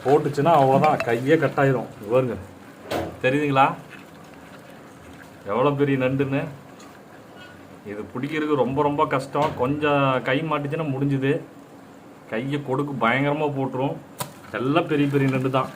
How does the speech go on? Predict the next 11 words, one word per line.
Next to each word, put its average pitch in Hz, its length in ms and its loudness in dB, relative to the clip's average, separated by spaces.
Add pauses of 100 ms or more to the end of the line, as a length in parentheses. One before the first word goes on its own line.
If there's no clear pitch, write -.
இங்க 110 180 -8
பார்த்தீங்களா? 131 380 2 (1700)
நீங்களும் 156 320 2
இந்த 143 140 0
மாதிரி 151 260 2
பிடிச்ச 143 300 -4
அனுபவம் 147 300 2
உண்டுன்னா 139 300 2 (360)
கண்டிப்பா 139 360 2 (680)
கமெண்ட் 143 320 0
பண்ணுங்க. 123 260 -2